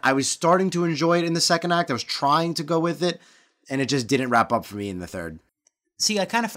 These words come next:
Speaker 2: I felt like it was, it was kind of consistent, thr-,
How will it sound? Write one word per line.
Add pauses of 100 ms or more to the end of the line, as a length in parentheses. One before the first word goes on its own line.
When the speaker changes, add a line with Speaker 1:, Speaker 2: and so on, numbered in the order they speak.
Speaker 2:
I
felt
like
it
was, (680)
it
was
kind
of
consistent,
thr-,